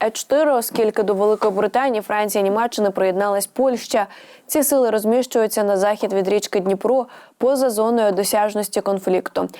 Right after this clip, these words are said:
На сході передбачається миротворчий контингент за участю третьої сторони для моніторингу припинення вогню, наголошує спецпосланець Трампа. Так само на переговорах обговорюється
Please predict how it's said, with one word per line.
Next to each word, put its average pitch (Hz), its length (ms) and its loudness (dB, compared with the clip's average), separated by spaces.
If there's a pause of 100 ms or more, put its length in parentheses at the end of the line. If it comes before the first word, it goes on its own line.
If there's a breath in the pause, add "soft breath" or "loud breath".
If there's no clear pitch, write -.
(220 loud breath)
На 311 100 2
сході 226 300 0
передбачається 214 720 0
миротворчий 214 540 0
контингент 196 480 0
за 196 80 2
участю 196 400 -2
третьої 190 360 0
сторони 202 440 0
для 196 220 2 (420 loud breath)
моніторингу 262 760 2
припинення 208 600 0
вогню, 226 340 2
наголошує 196 760 0
спецпосланець 185 920 -2
Трампа. 180 520 -2 (440 loud breath)
Так 202 200 -4
само 208 440 0
на 208 280 0
переговорах 226 840 0
обговорюється 208 840 0